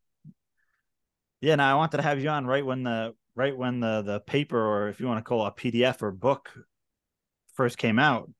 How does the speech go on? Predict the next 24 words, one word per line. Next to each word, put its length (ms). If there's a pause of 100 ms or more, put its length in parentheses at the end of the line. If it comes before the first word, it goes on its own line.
(140)
Um, 480 (340)
but, 160
you 60
know, 140
here 200
we 120
are, 200 (140)
you 120
know, 140
now 380
finally. 420
So, 380 (720)
um, 400 (240)
for, 460
for 120
people 360
watching 340
and 80
listening, 460
they 160
may 200
be 140
familiar 800
with 260